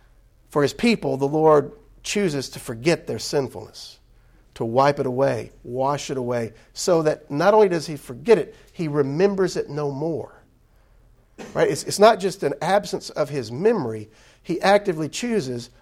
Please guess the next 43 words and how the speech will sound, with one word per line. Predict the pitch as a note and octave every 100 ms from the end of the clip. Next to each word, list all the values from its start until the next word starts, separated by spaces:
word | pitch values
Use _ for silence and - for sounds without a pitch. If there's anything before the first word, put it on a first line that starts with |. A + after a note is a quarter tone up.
| -
"I'm | F3+
not | F#3+ G3+ F#3+
gonna | F#3+ F3
remember | D#3 F#3 G3 B2
this." | G#2 F2+
That's | - -
a |
powerful | - D3 C#3+ - G#2+
idea. | G#2 G2+ - - _ _ _ _ _ -
The | C3+
Lord | D3 C#3+
who |
is | B2
perfect | - - D#3 E3+ -
in | C#3
knowledge, | C#3 D3 C#3
who | C3
really | C3 D3
can't | C#3+ D3+ C#3
forget | C#3 C3 C3
anything, | C#3+ D3+ D#3 D#3+ E3+ - _ _ _
his | - C3+
choice | - - E3+ D#3+
for | - C#3
us | E3+ F3+ C#3
is, | A#2+ A2+ - _ -
"I | F3 A3
choose | G#3+ - B2+ A#2+ B2+ B2 _ _
not | C3+ E3+ F3+ -
to | E3+
remember | D#3+ D3 E3 D3+ D3
your | C3+
sins." | B2 - D3+ A#2 G2+ - - - _ _ _ -
Right? | D3 - _ _ -
Not | D#3 D#3
so | - D#3
for | C#3+
these | C3 C3+ A#2
people. | - A2 - - _ _ _ _ _ _ _ _
The | -
books | A#2 E3 -
are | D#3
open. | C#3+ D3 D#3+ D#3+